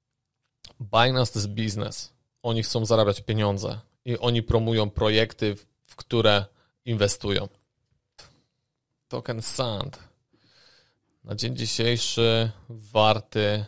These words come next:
czterdzieści jeden centów. On jest wykorzysta-, on jest wykorzystywany do handlu w świecie Sandbox. Mm, na tą chwilę sto trzydzieste szóste miejsce w, według market capu.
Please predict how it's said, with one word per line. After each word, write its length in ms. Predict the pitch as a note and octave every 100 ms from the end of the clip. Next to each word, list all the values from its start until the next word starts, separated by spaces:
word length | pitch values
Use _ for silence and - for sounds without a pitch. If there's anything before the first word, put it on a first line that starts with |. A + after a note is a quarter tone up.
| -
czterdzieści 640 | - - A2+ G#2+ A#2+ - B2
jeden 240 | A2+ G#2+
centów. 460 | - A2 G2+ - -
On 140 | C3 D#3
jest 160 | C#3+
wykorzysta-, 680 | C3 B2+ B2 A#2 - A2+ G#2+ -
on 180 | C3
jest 160 | C#3 B2+
wykorzystywany 920 | A#2+ B2 A2+ A2 - G#2 G#2+ A2 A2+
do 220 | G#2+ A2 G#2
handlu 380 | G#2+ G#2 G#2+
w 60 | G#2+
świecie 280 | - G2+ G2
Sandbox. 720 | - G2+ G2+ A#2+ - - -
Mm, 360 | A#2 A2 A2 A2 - _ _ _ - - -
na 160 | A2
tą 160 | A2 G#2
chwilę 600 | - - A2+ A2 G#2+ G#2
sto 220 | - - B2
trzydzieste 380 | A#2 A2 -
szóste 500 | A2 B2 - G#2+ G2+ G2+
miejsce 640 | A2+ A2+ A#2+ - A#2+ A2 A2 - _ _
w, 440 | A2 G#2+ A2 D3+
według 280 | C#3 A2 A2+
market 340 | A2+ G#2 A2+ -
capu. 520 | A2 G#2 G#2+ G2+